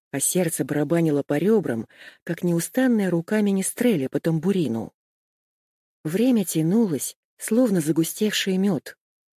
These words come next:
Дурное предчувствие одолевало беглецов, но те лишь ускоряли шаг. И вот наверху бледно засияла полоска света.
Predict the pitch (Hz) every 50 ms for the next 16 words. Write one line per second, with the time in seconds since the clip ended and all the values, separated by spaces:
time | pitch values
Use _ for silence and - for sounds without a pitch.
0 | _ _ _ _ _ _ - 143 139 156 165 175 190 220 247 247 233 220 - 202
1 | 202 - - - 240 247 214 - - - 139 139 135 131 135 151 143 151 147 165
2 | 175 175 156 139 135 143 139 143 123 135 - - - 220 208 160 - - - _
3 | _ _ _ _ _ _ _ _ _ _ _ _ _ _ _ _ - 151 156 160
4 | 165 - - - 254 240 196 165 - - 160 - - 170 180 208 226 220 214 214
5 | - - 170 139 - _ - - _ _ _ _ _ _ _ _ _ _ _ _
6 | _ _ - - 180 196 285 294 - - 202 180 180 175 170 - - 247 247 202
7 | 156 160 165 214 254 254 190 175 160 - 160 151 - - 160 175 226 233 220 185
8 | 165 - 151 160 190 196 - - - 180 - - 214 233 226 180 - - 117 110
9 | -